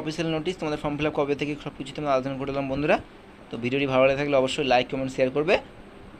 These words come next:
ঠিক আছে? আর দেখা হচ্ছে নেক্সট টপিক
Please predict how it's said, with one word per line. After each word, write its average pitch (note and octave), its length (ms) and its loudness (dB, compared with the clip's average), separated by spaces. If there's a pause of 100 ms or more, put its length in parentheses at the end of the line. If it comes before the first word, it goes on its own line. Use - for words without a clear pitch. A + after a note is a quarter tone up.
(220)
ঠিক F#3 180 0
আছে? B2+ 140 -4 (560)
আর G#2+ 140 -2 (540)
দেখা B2 180 -2
হচ্ছে D3 220 -6 (420)
নেক্সট C3+ 200 -4
টপিক C#3 220 -2